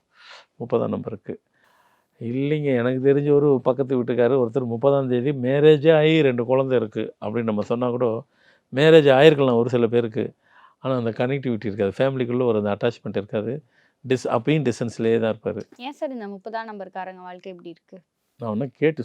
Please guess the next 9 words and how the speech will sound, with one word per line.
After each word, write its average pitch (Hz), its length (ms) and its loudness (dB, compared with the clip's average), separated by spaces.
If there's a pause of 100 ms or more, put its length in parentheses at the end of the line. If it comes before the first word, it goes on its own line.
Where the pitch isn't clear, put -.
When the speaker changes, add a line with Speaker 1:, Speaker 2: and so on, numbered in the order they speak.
Speaker 1:
சொல்றேன், 98 340 -12 (920)
யாருன்னு 139 460 2
கேளுங்க, 101 320 0 (260)
கடவுளை 135 300 4
தான் 135 180 2
கேட்கணும். 101 360 -4 (1120)
ஏன் 160 180 6
அப்படின்னா 120 400 0 (720)
இந்தந்த 165 580 4